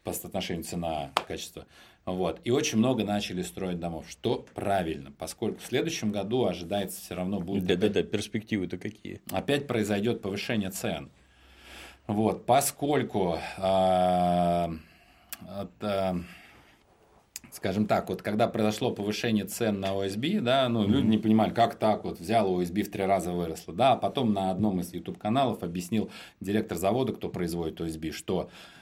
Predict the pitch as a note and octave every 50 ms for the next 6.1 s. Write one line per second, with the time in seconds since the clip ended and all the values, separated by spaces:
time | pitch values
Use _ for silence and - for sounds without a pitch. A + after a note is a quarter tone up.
0 | - _ _ - F#2 F#2 F#2 F2+ F2 E2+ E2 E2+ - - - A#2+ A2 G#2+ - -
1 | C3 B2 A2 G#2 G2 G2 G2 G2+ F#2+ G#2 B2 D3+ F#3 F3+ D#3 B2 G#2+ A2+ A2 -
2 | - G2+ F#2 - G#2+ - - F2 - - - _ _ _ - - G#2+ G2+ G2+ -
3 | A2+ A#2 A#2 A2+ G#2 F#2 - - - - C#3 C3+ E3 F#3 F#3+ F3 B2+ F#2 D#2+ D2
4 | - G#2 - - D3+ D3 B2+ A#2+ C3+ C#3+ C3+ - C3 A#2+ G#2+ G#2+ G#2 F#2+ F#2+ G#2+
5 | C3 C3 G#2+ G2+ G2 G#2+ A2+ G#2 F#2 - - - F#2 F2 F#2 G#2 G#2 F#2+ F2 D#2
6 | D2 -